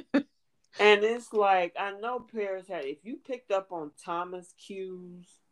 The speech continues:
you should be able to pick up on Carter. You know, I understand we having a lunch and you going through some things, but what, what is this? I know we supposed to be friends, but I just wanna check.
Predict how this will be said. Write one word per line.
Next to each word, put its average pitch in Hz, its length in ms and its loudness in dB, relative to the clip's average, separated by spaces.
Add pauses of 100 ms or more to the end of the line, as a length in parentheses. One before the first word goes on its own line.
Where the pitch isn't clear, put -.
(300)
you 180 140 -12
should 226 340 -6
be 190 120 6
able 175 120 0
to 151 80 -6
pick 170 260 -6
up 151 220 0
on 135 200 -4
Carter. 151 320 2 (680)
You 175 100 -8
know, 143 240 -6 (180)
I 170 200 -8
understand 226 400 -10
we 190 80 -10
having 170 280 -4
a 139 160 -20
lunch 165 320 -8
and 139 140 -18
you 165 160 -12
going 165 320 -8
through 175 140 -8
some 160 200 -20 (120)
things, 175 460 -6
but 135 260 -2 (280)
what, 202 280 -2
what 226 200 -2
is 330 200 2
this? 208 540 -2 (200)
I 170 100 -2
know 220 220 0
we 262 220 -6
supposed 247 540 2
to 208 60 -12
be 190 140 -8
friends, 208 680 -6
but 165 180 -6
I - 220 -8
just 349 220 -10
wanna 247 260 -6
check. - 480 -10